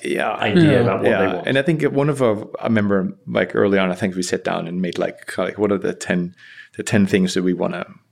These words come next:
Speaker 1: credos, right? Or the ten rules, right? They're like the Bruce Mau, right? What was that? The rules of creativity, right? And,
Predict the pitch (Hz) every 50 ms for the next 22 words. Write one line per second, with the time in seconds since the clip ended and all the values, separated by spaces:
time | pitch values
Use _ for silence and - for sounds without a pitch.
0 | _ _ _ _ _ _ _ - - - 101 95 90 - - - - - 101 95
1 | 90 90 90 - - - - 123 117 104 90 90 87 - - - - - - -
2 | - _ _ - - - - - - - 104 90 82 - - - - - - _
3 | - - - - - - - _ _ - 101 104 101 95 - - 95 92 87 87
4 | 87 87 87 92 98 - - 104 92 92 92 87 82 - - 92 87 - - 92
5 | 90 - 98 98 - 101 101 95 95 95 92 90 - 95 - - - - - 90
6 | 87 - - 95 - - - - - - - - - - _ - - - - -
7 | - - - - 95 92 92